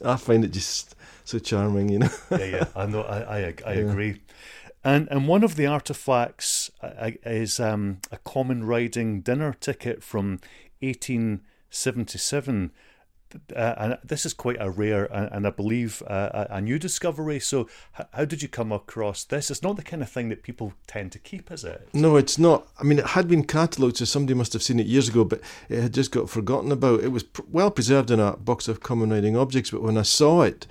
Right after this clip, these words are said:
Speaker 1: I did think it's amazing that such a small cardboard thing
Speaker 2: Mm-hmm.
Speaker 1: from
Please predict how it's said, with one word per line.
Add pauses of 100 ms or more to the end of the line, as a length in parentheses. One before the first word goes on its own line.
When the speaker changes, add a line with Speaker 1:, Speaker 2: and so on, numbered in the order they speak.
(280)
Speaker 1:
I
did
think
it's
amazing
that
such
a
small
cardboard
thing (340)
Speaker 2:
Mm-hmm.
Speaker 1:
from